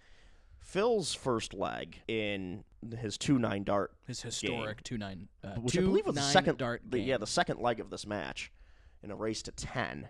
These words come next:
Speaker 1: He started with a hundred and seventy-four.
Speaker 2: Mm-hmm.
Speaker 1: Well, treble twenty, treble nineteen, treble nineteen. Then a one eighty. He was left with one four seven,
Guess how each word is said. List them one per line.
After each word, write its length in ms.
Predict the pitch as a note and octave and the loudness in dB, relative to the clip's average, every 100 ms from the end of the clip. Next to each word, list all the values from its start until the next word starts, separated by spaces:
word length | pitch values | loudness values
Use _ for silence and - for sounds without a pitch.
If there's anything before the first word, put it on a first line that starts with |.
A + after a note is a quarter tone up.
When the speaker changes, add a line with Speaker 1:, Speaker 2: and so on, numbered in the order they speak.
| - | -14
Speaker 1:
He 140 | A#2 | -8
started 300 | A2 E3+ E3+ | 4 6 8
with 100 | C3 | 6
a 80 | A2+ | 4
hundred 260 | G#2 C3+ A#2 | 4 2 0
and 120 | G#2+ | 0
seventy-four. 760 | B2 G#2+ F#2+ - C3 G2+ A#1+ - - A#2+ | 0 0 0 -4 0 0 -2 -8 -14 -12
Speaker 2:
Mm-hmm. 120 | A#2+ G2+ - - | -10 -10 -14 -12
Speaker 1:
Well, 140 | B1 - - | -12 -12 -8
treble 300 | - B2 A#2 | -2 0 0
twenty, 480 | A2+ A2+ G#2 F#2+ G2+ - - | 0 0 2 0 -6 -12 -20
treble 280 | - B2 A2+ | -4 0 2
nineteen, 420 | G#2+ G2+ F2 E2 | 0 -2 -4 -8
treble 240 | - G#2+ F2+ | -4 -6 -4
nineteen. 480 | D#2+ - - - - - - | -8 -10 -14 -14 -16 -20 -20
Then 200 | - C3 | -2 4
a 60 | F3+ | 6
one 260 | D#3+ C#3 B2 | 6 6 6
eighty. 540 | G#2+ G2+ D#2+ D2+ A2+ - | 2 -2 -4 -8 -10 -14
He 180 | B2 A2+ | -6 -2
was 180 | G#2+ G#2+ | 0 0
left 380 | A2 G#2+ - - | 2 0 0 -10
with 500 | A2+ A2 G2+ G2 G2+ | -2 2 2 0 -2
one 380 | - A2 A2+ A#2 | -6 0 4 4
four 300 | - A2 F#2+ | 2 0 0
seven, 600 | - - B2 F2 D2+ F2+ | 0 4 4 4 0 -6